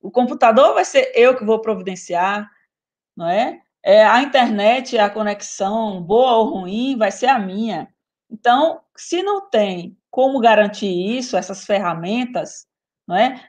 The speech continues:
Não garantir minimamente que o professor, ele trabalhe com o seu limite de tempo,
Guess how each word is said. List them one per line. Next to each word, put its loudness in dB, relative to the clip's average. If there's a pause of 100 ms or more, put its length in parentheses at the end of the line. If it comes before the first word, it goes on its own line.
Não 2
garantir 4
minimamente 2
que -6
o -6
professor, -6 (160)
ele -2
trabalhe 2 (220)
com 4
o -6
seu 4
limite -2
de -4
tempo, -4